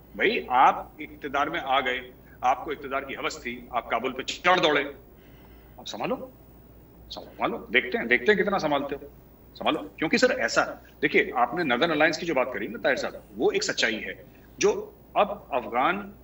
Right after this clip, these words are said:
झंडा लेके खड़े हो रहे हैं अफगानिस्तान का, वो भी एक सच्चाई है। लेकिन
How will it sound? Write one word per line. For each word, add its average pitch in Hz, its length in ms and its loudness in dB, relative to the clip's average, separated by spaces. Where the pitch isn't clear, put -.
झंडा 131 260 2
लेके 151 220 4
खड़े 147 200 2
हो 139 100 2
रहे 147 100 0
हैं 135 80 -2
अफगानिस्तान 131 380 -6
का, 156 100 -12
वो 104 180 -10
भी 185 120 -4
एक - 80 -2
सच्चाई 123 320 -4
है। 87 160 -14
लेकिन 269 340 0